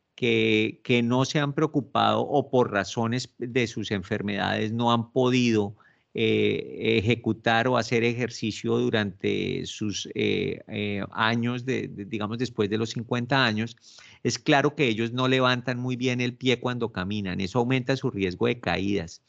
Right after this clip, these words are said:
Y una caída, cuando usted se cae y tiene dieciocho años, pues no es tan grave, aun si se parte un hueso.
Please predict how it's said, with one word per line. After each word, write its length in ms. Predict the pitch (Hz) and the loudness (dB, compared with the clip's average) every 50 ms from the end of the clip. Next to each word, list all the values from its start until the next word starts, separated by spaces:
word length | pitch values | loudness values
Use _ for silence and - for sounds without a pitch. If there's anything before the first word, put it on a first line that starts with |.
| - - - - - - - _ - | -20 -20 -20 -20 -20 -20 -20 _ 0
Y 100 | 127 131 | 4 6
una 240 | 131 135 147 156 156 | 6 6 6 4 2
caída, 480 | - 165 160 160 151 143 139 131 127 | 2 2 4 4 6 6 6 4 2
cuando 280 | 127 - 127 113 98 101 | 2 0 -2 -2 -2 -4
usted 200 | 90 - 135 123 | -2 -2 -2 -2
se 140 | - 156 - | -2 -2 -2
cae 300 | - 151 147 147 147 151 | 2 2 4 4 4 2
y 60 | 151 | 0
tiene 300 | 151 156 156 143 147 151 | 0 -2 -2 0 0 0
dieciocho 540 | 147 135 117 101 - 113 104 - - 135 127 | 0 0 -2 -2 0 -2 -2 -2 0 0 0
años, 320 | 123 120 117 120 127 123 - | 0 0 -2 -4 -6 -6 -6
pues 140 | 123 107 | -6 -6
no 100 | 98 98 | -4 -4
es 100 | 95 - | -6 -4
tan 140 | - 120 113 | -4 -6 -4
grave, 380 | 110 117 113 107 104 107 113 113 | -2 0 0 0 2 0 0 0
aun 340 | - - 113 107 110 117 113 | 0 2 2 2 2 0 -4
si 140 | 113 131 | -4 -4
se 140 | 117 - 131 | -4 -4 -4
parte 340 | 127 - 95 90 87 - 110 | -4 -2 -4 -4 -4 -4 -6
un 80 | 107 107 | -4 -2
hueso. 320 | 107 101 87 - - - | -2 -2 -2 -4 -8 -16